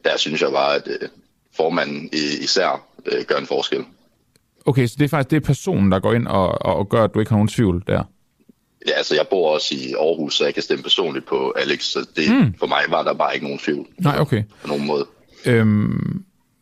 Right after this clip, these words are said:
Speaker 2: nu, nu siger du, for en af forskellene er jo så også, øh, udlændingepolitikken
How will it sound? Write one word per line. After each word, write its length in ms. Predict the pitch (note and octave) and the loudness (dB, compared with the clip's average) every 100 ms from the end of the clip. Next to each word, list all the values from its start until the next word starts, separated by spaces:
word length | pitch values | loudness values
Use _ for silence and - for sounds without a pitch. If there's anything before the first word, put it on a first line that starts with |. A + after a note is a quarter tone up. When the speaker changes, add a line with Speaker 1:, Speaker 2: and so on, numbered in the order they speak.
| G#3+ | -8
Speaker 2:
nu, 180 | F#3 D3+ | 0 2
nu 140 | E3+ E3 | 4 2
siger 220 | - F3+ | 2 0
du, 80 | C#3+ | 0
for 140 | G2 | -2
en 300 | E2+ F3 E3+ | -2 2 2
af 80 | A#2 | 4
forskellene 420 | B2+ C3+ B2+ G#2+ | 2 2 2 2
er 80 | A2+ | 2
jo 120 | B2+ | 0
så 120 | A#2+ | 0
også, 320 | F2+ F#2 - A1+ | 0 0 -2 -4
øh, 260 | G1+ - - | -2 -2 0
udlændingepolitikken 800 | A#2 G#2 F2 F#2 - G2 F2+ | 2 2 0 -2 -2 -2 -4